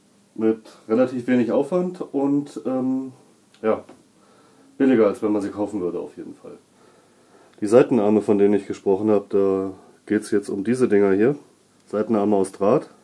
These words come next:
Na, die, die ab und zu mal im Meer fischen, die kennen die Dinger bestimmt von den Buttvorfächern. Und auch im Süßwasser setze ich die ab und zu mal ein, wenn's, ähm,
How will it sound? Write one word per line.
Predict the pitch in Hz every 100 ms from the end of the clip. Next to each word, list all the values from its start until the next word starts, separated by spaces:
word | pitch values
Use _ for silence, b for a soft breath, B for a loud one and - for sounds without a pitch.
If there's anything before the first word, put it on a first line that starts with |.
| B B B B B B B B B B B B -
Na, | 101 117 113 - 107
die, | 117
die | 120
ab | 101 110
und | 113
zu | -
mal | 120 120 113 113 -
im | 107 107 107 104 104
Meer | 107 131
fischen, | - 147 147 139 120
die | 110
kennen | 120 120 135
die | 131
Dinger | 123 127 131
bestimmt | 123 117 135 135 131
von | -
den | 107 104
Buttvorfächern. | 123 127 139 127 123 131 127 127 - _ _ _ - - B B B B B B _
Und | 110 110 110 110 - -
auch | 110 110
im | 120
Süßwasser | 107 123 - 101 101
setze | 92 95 92
ich | -
die | 90
ab | -
und | 92
zu | 95
mal | 95 85
ein, | 87 123 131 _ _ - _ b b b b b b
wenn's, | - 95 98 98 - - - -
ähm, | 101 98 95 95 95 92